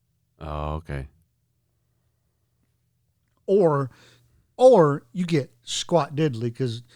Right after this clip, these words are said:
Speaker 2: you can go too far with, uh, uh, pain and suffering, and then they, they clam up and they don't tell you nothing 'cause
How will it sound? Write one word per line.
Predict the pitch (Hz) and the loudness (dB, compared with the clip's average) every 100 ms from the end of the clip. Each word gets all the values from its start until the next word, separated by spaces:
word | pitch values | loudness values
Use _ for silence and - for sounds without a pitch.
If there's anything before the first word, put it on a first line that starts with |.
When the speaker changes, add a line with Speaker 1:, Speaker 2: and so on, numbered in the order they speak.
| - | -8
Speaker 2:
you | 196 | -4
can | 220 | 0
go | 151 | 0
too | 131 - 208 | -2 -4 -6
far | - 123 120 | -2 -4 -4
with, | 117 117 110 _ _ _ 139 | -6 -8 -10 _ _ _ -8
uh, | 127 120 117 117 113 _ _ _ _ _ _ _ _ | -6 -6 -8 -10 -14 _ _ _ _ _ _ _ _
uh, | 127 120 - 113 _ _ | _ _ -20 -20 _ _
pain | 165 165 | -2 0
and | 143 - | -2 -2
suffering, | 143 131 131 127 120 - - | -2 -2 -4 -4 -6 -10 -8
and | 147 | 2
then | 165 | 2
they, | 143 143 | 2 -2
they | 131 | -4
clam | - 147 139 131 | -4 -4 -2 -4
up | 120 | -4
and | 131 | -4
they | |
don't | 127 - | -6 -6
tell | 131 | -6
you | 117 117 | -6 -4
nothing | 147 131 120 110 | -6 -4 -8 -8
'cause | 120 117 107 | -10 -10 -12